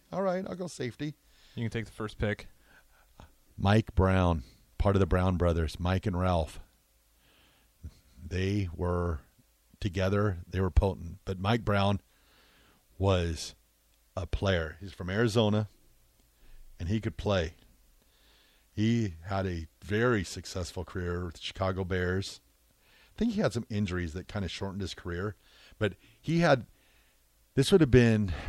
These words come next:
Speaker 1: probably his, oh man, I, I'm, my years and getting all mixed up. But so he's playing for the Bears. I believe he was the first guy, and I could be wrong on this, but I feel, I'm feel very strong about this.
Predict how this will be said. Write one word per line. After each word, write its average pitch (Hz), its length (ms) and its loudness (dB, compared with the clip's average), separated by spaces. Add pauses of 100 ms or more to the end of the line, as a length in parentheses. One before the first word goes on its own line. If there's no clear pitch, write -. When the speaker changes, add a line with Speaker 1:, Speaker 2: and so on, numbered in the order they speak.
Speaker 1:
probably 107 300 2
his, - 280 -4 (520)
oh - 240 -10
man, 90 200 -6
I, - 80 -10 (200)
I'm, 110 280 -14 (340)
my 92 80 0
years 92 420 6
and 87 260 -4
getting 92 160 2
all 90 120 4
mixed 90 340 -4
up. 92 180 -4
But 95 120 -14 (240)
so - 140 -4
he's 120 100 -2
playing 160 280 0
for 156 160 2
the 113 60 2
Bears. 120 460 4 (600)
I 123 100 4
believe 139 560 6 (280)
he - 180 -2
was 143 280 0 (140)
the 98 120 0 (120)
first 127 360 2
guy, 107 460 2 (400)
and 113 100 -4
I 160 100 4
could 156 220 -6
be 151 80 0
wrong 113 280 -2
on 107 120 -6
this, 104 160 -10
but - 120 -6
I 87 100 0
feel, 202 360 8
I'm 117 140 6
feel 156 260 4
very 113 300 -4
strong 127 160 -4
about 117 140 -4
this. 107 180 -8